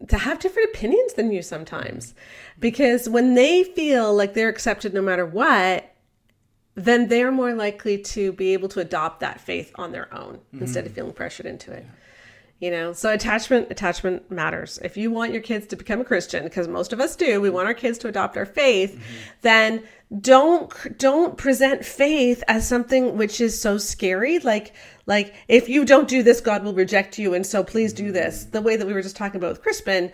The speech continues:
Speaker 1: But instead, just make it a part of, a natural part of your family.
Speaker 2: Mm-hmm.
Speaker 1: And make sure that your kids feel like they're accepted. And we'll, we'll talk more about that next week.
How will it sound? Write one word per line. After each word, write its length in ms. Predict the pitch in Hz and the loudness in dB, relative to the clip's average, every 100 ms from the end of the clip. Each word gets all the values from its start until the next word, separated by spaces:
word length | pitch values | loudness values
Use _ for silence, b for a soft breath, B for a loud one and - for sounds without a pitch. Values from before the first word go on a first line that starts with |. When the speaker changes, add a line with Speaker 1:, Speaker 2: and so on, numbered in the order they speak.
| 196 | -6
Speaker 1:
But 200 | 208 - | -6 -2
instead, 640 | 220 226 - 269 262 202 - _ - | -2 -2 -2 -2 0 -4 -8 _ -12
just 260 | 233 233 196 | -8 -8 -6
make 240 | 226 - | -8 -4
it 240 | 339 339 - | -4 -4 -8
a 100 | 233 | -12
part 240 | 233 240 | -6 -6
of, 80 | 254 | -4
a 40 | |
natural 320 | 226 220 220 214 | -4 -6 -10 -8
part 180 | 220 | -6
of 80 | 220 | -6
your 100 | 196 | -8
family. 640 | 202 170 185 175 - - _ b b | -8 -8 -8 -8 -10 -14 _ b b
Speaker 2:
Mm-hmm. 160 | 107 143 | -14 -6
Speaker 1:
And 100 | 208 | -4
make 160 | 202 | -4
sure 140 | 202 233 | -2 -2
that 100 | 226 | -2
your 120 | 220 | -4
kids 340 | - 226 208 | -2 -2 -4
feel 300 | - 196 190 | -10 -8 -6
like 240 | 185 175 - | -4 -6 -6
they're 120 | 175 | -6
accepted. 600 | 165 - 160 - - 226 - | -6 -10 -12 -12 -12 -14 -10
And 180 | 190 202 | -6 -4
we'll, 140 | 196 | -4
we'll 100 | 185 | -6
talk 280 | 180 196 - | -6 -8 -6
more 80 | 185 | -6
about 160 | 175 | -6
that 160 | 165 165 | -6 -6
next 240 | 208 - | -6 -8
week. 200 | - - | -12 -12